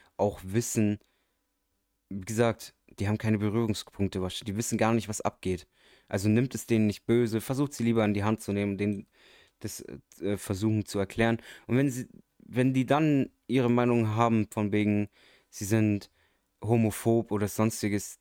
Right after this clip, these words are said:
dann dürft ihr gerne eure Meinung darüber haben. Und das war die Sache, die ich darüber sagen wollte.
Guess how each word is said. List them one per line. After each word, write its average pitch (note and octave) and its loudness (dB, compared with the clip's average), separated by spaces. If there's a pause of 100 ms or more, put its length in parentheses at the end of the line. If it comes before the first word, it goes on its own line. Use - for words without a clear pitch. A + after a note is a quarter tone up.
dann C#3+ 4
dürft B2 0
ihr G#2 2 (360)
gerne C3 2
eure G#2+ 2
Meinung G2+ 2
darüber F2+ -4
haben. E2+ -4 (2000)
Und G2+ 0
das G2+ -4
war F#2+ 2
die F#2+ -4
Sache, G2 -2
die F#2+ -8
ich - -8
darüber F#2 0
sagen G#2 2
wollte. A#2+ 0